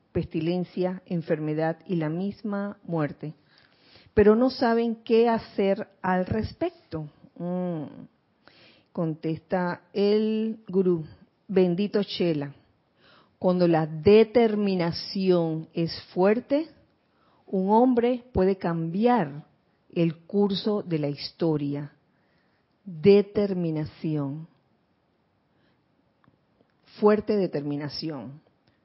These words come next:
Se puede cambiar el curso de la historia. Recordemos al Maestro Jesús, cuya determinación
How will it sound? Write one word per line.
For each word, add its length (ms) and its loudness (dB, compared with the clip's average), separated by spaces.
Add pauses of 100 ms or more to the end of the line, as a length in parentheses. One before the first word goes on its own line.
(1040)
Se 100 -4
puede 240 0
cambiar 300 -4
el 100 -6
curso 320 -2
de 80 2
la 80 -2
historia. 520 -6
Recordemos 640 0
al 120 0
Maestro 460 -2
Jesús, 800 -4 (720)
cuya 300 0
determinación 1160 -2